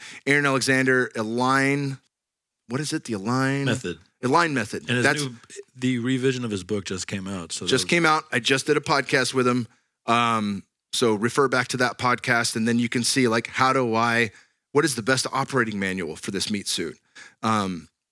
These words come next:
Speaker 1: 'cause we'll get to practice this stuff day in and day out. We're also gonna practice easy strength. Many have heard me just beat that drum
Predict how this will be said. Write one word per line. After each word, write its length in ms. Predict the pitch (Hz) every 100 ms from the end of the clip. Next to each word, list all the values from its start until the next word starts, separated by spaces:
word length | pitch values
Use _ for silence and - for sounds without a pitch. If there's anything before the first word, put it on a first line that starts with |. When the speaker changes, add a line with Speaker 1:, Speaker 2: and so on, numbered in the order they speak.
| -
Speaker 1:
'cause 160 | - 131
we'll 100 | 156
get 120 | 175
to 80 | 151
practice 420 | - 156 147 135
this 140 | 131 113
stuff 260 | - 107 -
day 140 | 117
in 80 | 104
and 100 | 107
day 120 | 107
out. 160 | 101 -
We're 100 | 170
also 180 | 185 208
gonna 120 | 151
practice 400 | 151 139 127 -
easy 240 | 170 156 123
strength. 480 | - 104 78 - -
Many 220 | 123 139
have 100 | 120
heard 160 | 135
me 120 | 127 123
just 340 | 120 101 98
beat 300 | 147 151 -
that 300 | 135 131 -
drum 380 | 120 139 127